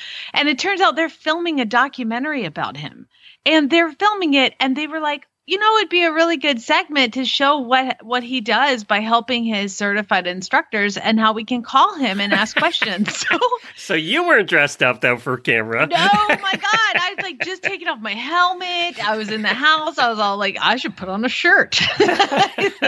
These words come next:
Speaker 1: So I basically FaceTimed with Monty, and I just wanted to thank him because he really helped me solve a problem. And his response was, he goes, "I," he's like, "I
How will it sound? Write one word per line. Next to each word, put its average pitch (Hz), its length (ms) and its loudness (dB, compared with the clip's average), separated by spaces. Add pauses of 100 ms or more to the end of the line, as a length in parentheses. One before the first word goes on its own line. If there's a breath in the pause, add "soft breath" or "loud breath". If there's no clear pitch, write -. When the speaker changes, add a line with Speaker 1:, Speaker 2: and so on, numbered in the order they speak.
(140)
Speaker 1:
So 247 340 0 (560 loud breath)
I 294 320 4
basically 339 720 -4
FaceTimed 320 560 -4
with 254 120 -14
Monty, 269 300 -2
and 254 100 -6
I 254 60 -2
just 277 280 -10
wanted 262 280 -2
to 233 80 -20
thank 269 220 -2
him 254 180 0
because 233 300 -2
he 233 180 0
really 240 640 4
helped 233 340 2
me 208 160 4
solve 196 380 2
a 185 100 -6
problem. 196 680 0 (440 loud breath)
And 220 400 2
his 226 540 4
response 220 680 -2
was, 170 380 2 (340)
he 233 140 -6
goes, 208 320 2
"I," 247 480 0
he's 262 160 -12
like, 240 160 -6
"I 247 180 2